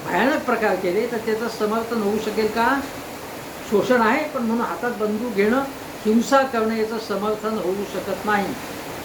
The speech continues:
कायदेशीर पद्धतीनेच न्याय व्हायला पाहिजे. आणि म्हणून हे जे काही सवंगपणा चालला आहे, हा, हा जो काही जमावाचा न्याय प्रस्थापित करण्याचा प्रकार चालला आहे, सर्वसामान्य माणसांनी तशी भावना व्यक्त करणं वेगळं,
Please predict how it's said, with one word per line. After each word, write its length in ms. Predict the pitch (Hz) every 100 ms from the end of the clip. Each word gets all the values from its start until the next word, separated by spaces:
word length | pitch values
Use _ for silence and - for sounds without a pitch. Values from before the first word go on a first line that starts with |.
| -
कायदेशीर 580 | 202 202 214 254 247 294
पद्धतीनेच 840 | - 240 196 233 220 226 277 269 240
न्याय 340 | 214 208 214
व्हायला 320 | 190 180 185
पाहिजे. 320 | 185 180 220
आणि 220 | 226 202 214
म्हणून 340 | 180 269 262 - - - -
हे 140 | 226 254
जे 120 | 262
काही 160 | 254 233
सवंगपणा 720 | - 220 294 311 277 262 233
चालला 320 | 220 175 160
आहे, 100 | 143 - - - -
हा, 200 | 185 135 - - - - - - 202
हा 80 |
जो 140 | 226 240
काही 200 | 254 202
जमावाचा 640 | 180 202 254 269 254 254
न्याय 400 | 208 220 247 196 - - - - - -
प्रस्थापित 440 | 175 - 220 240 269 -
करण्याचा 420 | 240 240 226 240
प्रकार 380 | 233 202 214 214
चालला 240 | 220 214
आहे, 100 | 208
सर्वसामान्य 720 | - 214 277 269 262 269 269 262
माणसांनी 460 | 226 208 240 233
तशी 320 | 247 226 233
भावना 400 | 233 190 214 226
व्यक्त 220 | 220 208 220
करणं 300 | 214 226 208
वेगळं, 340 | 233 240